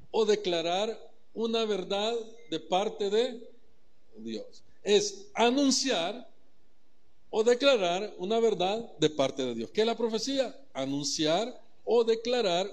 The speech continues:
una verdad de parte de Dios. Vámonos al Antiguo Testamento, no busquen su Biblia, nada más vamos a recordar. En el Antiguo Testamento dice la palabra del Señor que Dios ocupó a muchos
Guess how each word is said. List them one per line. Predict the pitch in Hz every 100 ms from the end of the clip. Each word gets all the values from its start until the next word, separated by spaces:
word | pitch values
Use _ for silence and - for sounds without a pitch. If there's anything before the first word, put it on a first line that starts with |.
| -
una | 170 196
verdad | 196 180 147 160
de | 170
parte | - 127 123 147
de | 160
Dios. | 202 220 165 - - -
Vámonos | 147 156 151 156 160
al | 165
Antiguo | 139 117 110 120
Testamento, | 135 151 165 240 196
no | 139
busquen | 180 214 208
su | 196 196
Biblia, | 208 170 110
nada | 147 175
más | 190 208
vamos | 208 214
a | 208
recordar. | 208 180 170 147 107 - - - -
En | 175
el | 190
Antiguo | 180 165 254 262
Testamento | 247 233 226 170 147 185 196 185 - - -
dice | 175 196
la | 233 226
palabra | 220 214 220
del | 220
Señor | 220 196 202
que | 202
Dios | 190 220
ocupó | 233 208 185 214 233
a |
muchos | 190 226 277 247 285 277 - -